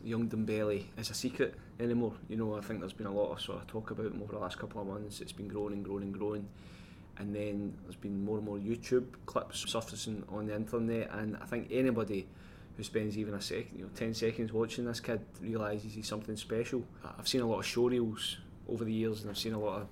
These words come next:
you know, wonder kids, but I don't think I've ever seen anything like this in my life. I know Gordon Dalziel was on, on Radio Clyde the other night saying exactly the same, that, you know, he sat and watched it for twenty minutes and was mesmerised.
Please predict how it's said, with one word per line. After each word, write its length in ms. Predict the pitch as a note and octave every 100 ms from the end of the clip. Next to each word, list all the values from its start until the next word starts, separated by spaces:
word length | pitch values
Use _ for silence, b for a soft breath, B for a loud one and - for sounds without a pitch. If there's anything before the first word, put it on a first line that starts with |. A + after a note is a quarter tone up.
| -
you 80 | -
know, 60 |
wonder 320 | G2+ A2 A#2
kids, 320 | A2+ A#2 G2 -
but 180 | -
I 120 | F2 A2
don't 220 | B2 G#2
think 160 | A2
I've 120 | G2+ G#2+
ever 160 | A2
seen 240 | A2 A2+ G#2+
anything 220 | G#2+ A2
like 100 | G#2+
this 260 | - - - -
in 80 | G#2+
my 80 |
life. 420 | F#2 A2 A#2 - - - - -
I 60 | G#2+
know 80 |
Gordon 340 | A2 A2 A2 A2
Dalziel 320 | G#2 G#2 A#2
was 140 | A2+
on, 340 | A2+ A2 G#2+ G2 -
on 240 | F#2 G#2+ G2+ -
Radio 200 | A2+ G#2+
Clyde 260 | G2+ G2+ G2+
the 100 | G#2+
other 100 | G#2
night 200 | G#2 G2
saying 240 | - - G#2+
exactly 360 | G#2 G#2 F#2+
the 60 | G2+
same, 320 | G2+ A2+ A#2+
that, 180 | G2 F2+ -
you 100 | -
know, 100 | G2
he 180 | G#2+ G#2+
sat 240 | - G#2+
and 80 | G2
watched 300 | G#2 A2 -
it 80 | F2+
for 100 | -
twenty 220 | - F#2+
minutes 280 | F#2 G2 -
and 100 | F2
was 100 | F#2+
mesmerised. 580 | A2 C3 C#3 C3+ A2